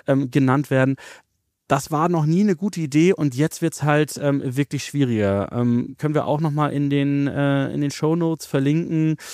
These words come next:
Ähm, Google hat es jetzt offiziell bestätigt, ähm, dass da, ähm, d-, durchaus die ein oder andere, äh, Klickrate, äh, sinkt und, ähm,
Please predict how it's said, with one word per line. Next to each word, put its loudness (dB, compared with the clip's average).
Ähm, 2
Google 4
hat -4
es -6
jetzt -4
offiziell 0
bestätigt, -4
ähm, -2
dass -6
da, -2
ähm, -4
d-, -6
durchaus 2
die 0
ein 0
oder 2
andere, 2
äh, -4
Klickrate, 2
äh, 2
sinkt 0
und, -4
ähm, 2